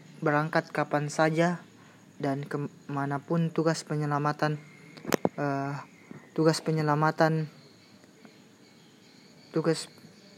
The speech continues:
penyelamatan harus dilakukan.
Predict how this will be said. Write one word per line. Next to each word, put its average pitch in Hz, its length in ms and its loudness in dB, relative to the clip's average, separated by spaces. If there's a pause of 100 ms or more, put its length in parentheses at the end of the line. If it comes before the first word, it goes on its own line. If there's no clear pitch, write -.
(160)
penyelamatan 156 1120 0 (1400)
harus 151 240 -2
dilakukan. 139 800 0